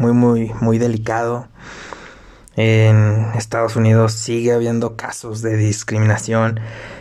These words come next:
y lo va a seguir habiendo. Creo que es un mal que ha afectado el mu-, el mundo como lo conocemos contemporáneamente y en el pasado. Creo que erradicarlo es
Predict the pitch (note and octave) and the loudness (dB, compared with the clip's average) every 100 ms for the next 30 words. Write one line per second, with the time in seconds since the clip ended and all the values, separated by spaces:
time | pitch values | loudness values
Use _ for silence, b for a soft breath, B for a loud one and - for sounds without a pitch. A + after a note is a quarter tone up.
0 | B - A#2+ A2 A2 - A#2 A2 A2+ A#2 | B -2 2 2 2 -2 -4 -2 -2 -2
1 | A#2 A2+ A2+ A2+ A2 A#2 A2 A#2 A#2 A2 | 0 -2 -2 -4 -2 -6 -6 -6 0 4
2 | A2 G#2+ A2 A2+ A2 B B B B B | 4 4 2 -2 -8 B B B B B
3 | B B B B - A2 A2 A#2+ D3 B | B B B B -4 -2 -2 -4 -8 B
4 | B B B B B B _ - G#2+ A2 | B B B B B B _ -6 -2 2
5 | G#2+ G2 D#2+ G#2 A2+ A2+ A2+ A2+ A2+ A2 | 2 2 0 -2 -6 -6 -4 -2 0 2
6 | A2+ A2 G#2 G#2+ A#2+ A#2+ A#2+ - - - | 0 0 0 2 2 0 -2 -8 -8 -2
7 | A2+ A2 A2+ A2 A#2 A2+ A2+ A2+ A2 A2 | 0 2 0 0 0 0 0 -2 -2 -2
8 | A2+ A2+ A#2 A#2 A2+ A2 A#2 A2 A2 B | -4 -2 -2 -2 -4 -4 -6 -8 -14 B
9 | B B - A2+ G#2+ G2+ G#2+ G#2 A2 A2+ | B B -4 2 2 2 -2 -6 -4 -4
10 | A#2+ B B B B - G#2+ A2 A2 G#2+ | -4 B B B B -6 -6 -2 0 0
11 | G#2+ - B B B B B B - G#2+ | 0 -6 B B B B B B -4 -2
12 | - G#2 G#2+ G#2+ A2+ A2+ A#2+ A#2+ A#2 G#2+ | 0 0 -2 -4 -6 -4 -2 -2 -2 -2
13 | A2+ A2 - - | -2 -4 -8 -16